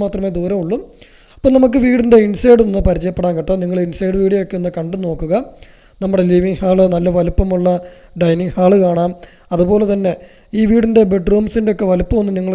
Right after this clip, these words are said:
കണ്ടു നോക്കുക കേട്ടോ. മൂന്ന് ബെഡ്റൂം ഉള്ളെങ്കിൽ ആ ബെഡ്റൂമിൻ്റെ ഒക്കെ വലുപ്പം നമ്മൾ ഇപ്പം കാണിക്കുന്നുണ്ട് കേട്ടോ. ഇത് നമ്മുടെ ഡൈനിങ് ഹാൾ, നല്ല വിശാലമായിട്ടുള്ള ഡൈനിങ് ഹാൾ, കോമൺ ബാത്റൂം നമ്മൾ കണ്ടു, വാഷ് ഏരിയ കണ്ടു. ഇത് നമ്മുടെ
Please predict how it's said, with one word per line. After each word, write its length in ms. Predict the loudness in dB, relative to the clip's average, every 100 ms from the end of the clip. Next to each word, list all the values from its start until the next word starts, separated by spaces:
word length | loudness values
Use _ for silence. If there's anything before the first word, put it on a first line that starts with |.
| -6
കണ്ടു 160 | -6 -4
നോക്കുക 240 | -6 -4 -4
കേട്ടോ. 220 | -4 -8 -10 -16 -20 _ _ 0
മൂന്ന് 240 | 2 2 4
ബെഡ്റൂം 340 | 2 2 2 2 2
ഉള്ളെങ്കിൽ 320 | 0 -2 -2 0
ആ 40 | 0 0
ബെഡ്റൂമിൻ്റെ 460 | -2 -2 -2 -2 -4
ഒക്കെ 100 | -4 -4
വലുപ്പം 320 | -6 -4 -2
നമ്മൾ 180 | -2 -2 -2
ഇപ്പം 180 | -2 -4 -2
കാണിക്കുന്നുണ്ട് 520 | -4 -4 -6 -6 -6 -8
കേട്ടോ. 200 | -6 -6 -8 -20 -20 -20 _ _ _ -20 _ -20 -20 -20 _ _ _ -2
ഇത് 80 | 0
നമ്മുടെ 200 | 2 2 2
ഡൈനിങ് 300 | 0 -2 -4
ഹാൾ, 160 | -2 -2 -4 -18 _ -2
നല്ല 120 | 2 2
വിശാലമായിട്ടുള്ള 600 | 2 2 2 0 -2 -2 0
ഡൈനിങ് 280 | -2 -4 -6
ഹാൾ, 160 | -2 -2 -4 -10 -8
കോമൺ 260 | -4 -2 -2
ബാത്റൂം 320 | -4 -2 -6 -4
നമ്മൾ 140 | -4 -4 -4
കണ്ടു, 140 | -4 -4
വാഷ് 220 | -4 -4 -2
ഏരിയ 140 | -2 -2
കണ്ടു. 180 | -6 -8 -12 _ _ _ _
ഇത് 80 | -4 -2
നമ്മുടെ 260 | 0 0